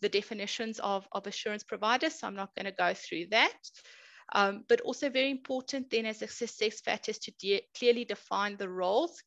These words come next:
given the huge amount of inter-, working and interdependencies, um, within the risks and the control environment, um,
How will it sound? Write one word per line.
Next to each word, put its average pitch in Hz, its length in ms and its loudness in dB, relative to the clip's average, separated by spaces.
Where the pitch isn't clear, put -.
given 226 280 0
the 208 100 2
huge 226 320 -6
amount 196 380 -2
of 202 140 -12
inter-, 220 280 -4
working 214 420 0
and 190 140 -8
interdependencies, 262 1300 -6
um, 202 260 0
within 208 440 -4
the 196 120 -2
risks - 680 0
and 202 120 -6
the 190 60 -6
control 247 480 0
environment, 269 800 2
um, 202 200 2